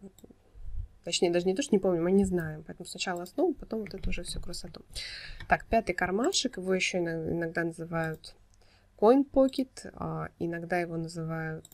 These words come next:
а, clock point. По-разному. Истории разнятся, для чего этот кармашек. Кто-то говорит, что для монетки,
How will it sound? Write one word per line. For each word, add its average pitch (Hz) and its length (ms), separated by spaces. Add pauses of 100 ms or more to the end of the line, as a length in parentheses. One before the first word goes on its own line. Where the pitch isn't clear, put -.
(260)
а, 170 160 (920)
clock 202 280 (120)
point. 254 400 (680)
По-разному. 160 680 (280)
Истории 196 580 (180)
разнятся, 196 920
для 180 160
чего - 220
этот 165 220
кармашек. 175 540
Кто-то - 320
говорит, 170 240
что - 180
для 165 120
монетки, 175 580